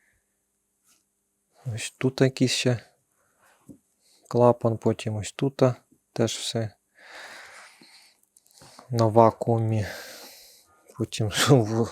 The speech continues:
в, йде також от воздушний фільтр теж. Ну, тобто дуже така цікава,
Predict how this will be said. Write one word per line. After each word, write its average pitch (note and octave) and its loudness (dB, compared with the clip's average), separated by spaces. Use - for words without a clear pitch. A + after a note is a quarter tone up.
в, A2 -12
йде A2+ 2
також A2 2
от G#2+ -4
воздушний G#2+ -4
фільтр C3 -4
теж. - -4
Ну, C#3 -8
тобто C#3 6
дуже B2 2
така A#2 4
цікава, A2+ 2